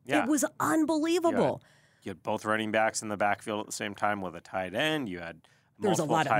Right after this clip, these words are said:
Speaker 1: ends doing,
Speaker 2: motions.
Speaker 1: yeah.
Speaker 2: Yeah.
Speaker 1: As the
Speaker 2: It
Speaker 1: kids would say, he was in his bag, I think is the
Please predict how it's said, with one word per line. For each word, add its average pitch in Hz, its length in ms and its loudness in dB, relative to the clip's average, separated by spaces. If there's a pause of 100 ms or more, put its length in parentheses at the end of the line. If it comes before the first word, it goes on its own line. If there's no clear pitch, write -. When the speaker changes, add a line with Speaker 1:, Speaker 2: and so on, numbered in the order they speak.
Speaker 1:
ends 302 300 2
doing, 254 260 2
Speaker 2:
motions. - 340 0
Speaker 1:
yeah. - 140 -14
Speaker 2:
Yeah. 240 320 0 (400)
Speaker 1:
As 127 100 0
the - 60 4
Speaker 2:
It 135 60 -2
Speaker 1:
kids 156 260 2
would 131 120 0
say, 117 180 2
he 113 140 -2
was 104 140 0
in 104 100 -4
his 92 160 -10
bag, 82 420 -10 (100)
I - 80 -14
think - 200 -14
is 85 140 -14
the 85 200 -10